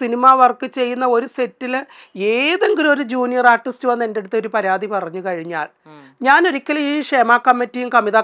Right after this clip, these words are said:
Speaker 1: കമ്മിറ്റിക്കും ഒന്നും ഞാൻ പോകില്ല.
Speaker 2: ഉം.
Speaker 1: വെട്ടൊന്ന് മുറിരണ്ട്,
Speaker 2: ഉം.
Speaker 1: നേരെ അങ്ങോട്ട് ചെല്ലും.
Speaker 2: പക്ഷെ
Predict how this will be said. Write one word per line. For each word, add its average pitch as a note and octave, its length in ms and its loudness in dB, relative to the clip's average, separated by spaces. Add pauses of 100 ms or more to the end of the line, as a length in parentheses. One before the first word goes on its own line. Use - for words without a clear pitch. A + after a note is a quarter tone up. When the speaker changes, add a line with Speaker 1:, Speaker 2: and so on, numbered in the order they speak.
Speaker 1:
കമ്മിറ്റിക്കും A3 420 -2
ഒന്നും G#3 160 -4
ഞാൻ G3 260 -4
പോകില്ല. D#3+ 540 -8 (200)
Speaker 2:
ഉം. D#3 160 -20 (380)
Speaker 1:
വെട്ടൊന്ന് F#4 520 2
മുറിരണ്ട്, A3 520 2
Speaker 2:
ഉം. D3+ 260 -14
Speaker 1:
നേരെ B3+ 540 2
അങ്ങോട്ട് C#4 240 0 (100)
ചെല്ലും. A3+ 280 0
Speaker 2:
പക്ഷെ F3+ 220 -4